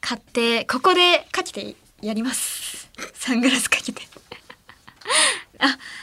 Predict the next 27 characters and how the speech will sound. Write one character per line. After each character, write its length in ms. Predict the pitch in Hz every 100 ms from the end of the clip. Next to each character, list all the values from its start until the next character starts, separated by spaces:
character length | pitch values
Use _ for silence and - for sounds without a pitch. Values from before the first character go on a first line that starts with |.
| - -
ど 100 | 381
ん 140 | 659
な 100 | 453
の 60 | 285
欲 120 | 254
し 120 | -
い 60 | 247
か 120 | 208
な、 300 | 254 269 -
サ 160 | - 233
ン 60 |
グ 80 | 214
ラ 80 | 208
ス。 240 | - 196 - _ _ _ _ _ _ _ _ _ _ _ _ _ - - - -
え 260 | 262 302 294
ー、 20 |
で 120 | 285
も、 460 | 269 277 254 208 - _ _ _ _ _ _ _ _ _ -
海 300 | - 262 262
外 180 | 262
セ 140 | 262 233
レ 100 | 214
ブ 100 | 190
み 140 | 196
た 140 | 202 196
い 100 | 190
な、 340 | 196 196